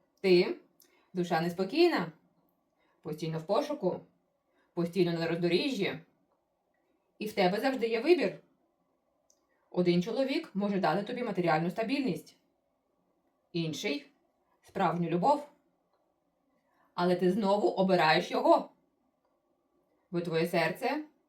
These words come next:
і твій внутрішній ритм налаштовані саме на цей зв'язок. З ним важко, інколи майже нестерпно. Але саме він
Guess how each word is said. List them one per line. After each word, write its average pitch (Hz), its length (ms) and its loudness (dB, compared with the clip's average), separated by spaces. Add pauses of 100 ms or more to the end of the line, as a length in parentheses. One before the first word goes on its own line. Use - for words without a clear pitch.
(440)
і 208 80 -8
твій 220 220 -6
внутрішній 180 520 -2
ритм 165 360 -4 (220)
налаштовані 170 760 -2
саме 175 320 -2
на 226 120 -2
цей 151 220 -4
зв'язок. 285 460 -2 (1700)
З 185 100 -10
ним 247 200 -4
важко, 269 640 2 (600)
інколи 240 540 0 (360)
майже 180 360 2
нестерпно. 330 760 2 (920)
Але 175 240 2
саме 294 360 2
він 294 340 -2